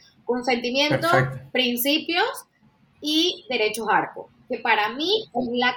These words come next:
Speaker 1: clave dentro, eh, de una buena política de protección de datos personales, eh, dentro de una empresa y dentro de un comercio. Lo primero es el consentimiento. El consentimiento no es más que la persona te dé la autorización,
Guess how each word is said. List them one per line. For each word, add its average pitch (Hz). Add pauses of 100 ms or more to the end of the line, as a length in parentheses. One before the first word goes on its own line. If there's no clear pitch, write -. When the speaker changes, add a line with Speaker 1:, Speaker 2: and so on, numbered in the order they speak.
Speaker 1:
clave 294
dentro, 269 (200)
eh, 214 (300)
de 247
una 254
buena 277
política 226
de 196
protección 190
de 208
datos 214
personales, 175 (360)
eh, 202
dentro 226
de 208
una 190
empresa 214
y 214
dentro 185
de 165
un 160
comercio. - (260)
Lo 233
primero 285 (200)
es 254
el 247 (100)
consentimiento. 202 (580)
El 240
consentimiento 254
no 285
es 277
más 247
que 233
la 190
persona 220
te 202
dé 208
la 254
autorización, 240